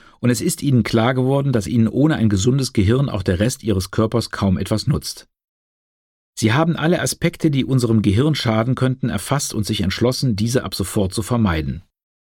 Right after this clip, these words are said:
Sie rauchen nicht, weder Tabak noch Cannabis. Sie messen Ihren Blutdruck, behandeln gegebenenfalls einen zu hohen Blutdruck,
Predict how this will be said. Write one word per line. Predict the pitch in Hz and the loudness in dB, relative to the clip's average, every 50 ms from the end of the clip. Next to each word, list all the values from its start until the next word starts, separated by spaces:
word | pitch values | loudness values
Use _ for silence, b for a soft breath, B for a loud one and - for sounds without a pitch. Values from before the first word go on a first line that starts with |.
| _ _ _ _ _ _ _ _ - | _ _ _ _ _ _ _ _ 0
Sie | - | 0
rauchen | 147 156 156 123 104 - - 82 78 | 2 2 2 2 2 0 -2 -2 -2
nicht, | - - - - - _ _ _ _ _ _ - | -2 -4 -6 -10 -14 _ _ _ _ _ _ -2
weder | 127 131 131 117 - | 0 2 2 2 0
Tabak | - - 139 143 147 143 151 - - - | -2 -2 -2 0 0 0 -2 -4 -4 -4
noch | 135 127 - - | -4 -4 -2 -2
Cannabis. | - 117 92 73 71 65 62 - - - - - _ _ _ _ _ _ _ _ _ _ _ B B B B | -2 0 0 0 -2 -6 -8 -10 -10 -12 -12 -16 _ _ _ _ _ _ _ _ _ _ _ B B B B
Sie | - - 123 | -2 0 2
messen | 156 185 - - 117 | 2 2 2 0 0
Ihren | 131 113 107 104 98 | 2 2 2 2 2
Blutdruck, | 127 180 202 - 156 165 170 160 - - _ _ _ _ _ - | 2 2 2 2 0 0 0 0 -4 -8 _ _ _ _ _ -4
behandeln | 117 98 131 165 170 151 151 147 135 123 | -2 2 2 4 4 4 4 4 4 4
gegebenenfalls | 117 104 101 131 131 131 131 120 110 - 117 117 117 - | 4 4 2 2 2 4 2 2 2 0 0 0 0 0
einen | - 110 101 95 90 | 0 2 2 2 2
zu | - 82 76 | 0 -4 -2
hohen | 104 139 160 165 147 | 2 2 2 2 2
Blutdruck, | 135 135 135 - 123 123 123 - - - | 0 -2 -2 -2 -2 -2 -2 -2 -6 -14